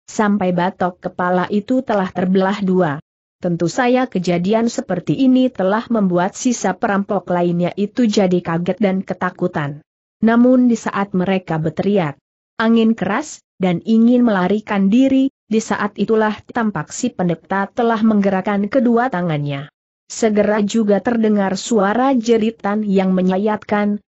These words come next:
jerit kematian dari orang itu. Tubuh mereka telah ambruk di atas lantai dengan jiwa yang melayang.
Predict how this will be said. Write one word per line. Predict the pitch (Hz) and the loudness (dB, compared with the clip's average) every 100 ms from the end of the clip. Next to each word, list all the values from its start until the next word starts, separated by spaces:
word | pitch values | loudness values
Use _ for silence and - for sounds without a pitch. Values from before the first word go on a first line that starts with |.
| - | -8
jerit | 170 202 233 262 | -2 0 0 -2
kematian | - 233 180 175 226 220 214 | -2 0 0 0 0 2 2
dari | 185 180 - | 2 0 -2
orang | 185 196 170 170 | -4 -2 -4 -4
itu. | 220 - 151 - _ _ _ - | -6 -4 -4 -4 _ _ _ -2
Tubuh | 269 240 269 | 0 2 2
mereka | 233 226 208 240 208 | 0 0 -2 -2 -2
telah | 233 226 233 - | -2 -2 -2 -4
ambruk | 247 240 214 226 247 | 2 4 4 0 0
di | 233 214 | 2 2
atas | 226 247 254 - | 0 -4 -4 -2
lantai | 220 196 190 247 254 | -2 0 0 0 0
dengan | 214 190 170 | 0 0 -2
jiwa | 160 226 233 226 226 | -2 0 0 -2 -2
yang | 185 185 170 | 0 0 0
melayang. | 165 165 214 196 143 139 | 0 0 0 0 -2 -8